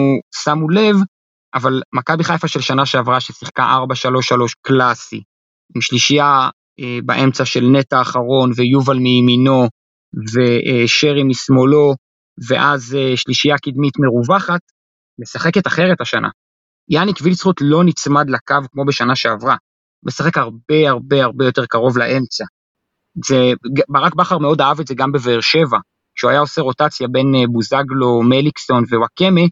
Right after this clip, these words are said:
המון משחקים הם לא היו נצמדים לקו, הם היו משחקים הרבה יותר באזור המסוכן של ה-,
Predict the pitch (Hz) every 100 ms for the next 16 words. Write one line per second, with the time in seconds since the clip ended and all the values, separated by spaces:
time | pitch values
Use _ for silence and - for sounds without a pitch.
0 | - _ _ 120 135 156 185 170 - 127
1 | - 170 143 147 160 165 175 156 143 135
2 | 151 143 - 160 135 123 139 147 - -
3 | 156 127 123 147 147 156 156 131 123 -
4 | 147 147 143 - - 160 165 - _ _
5 | _ - - 147 139 131 131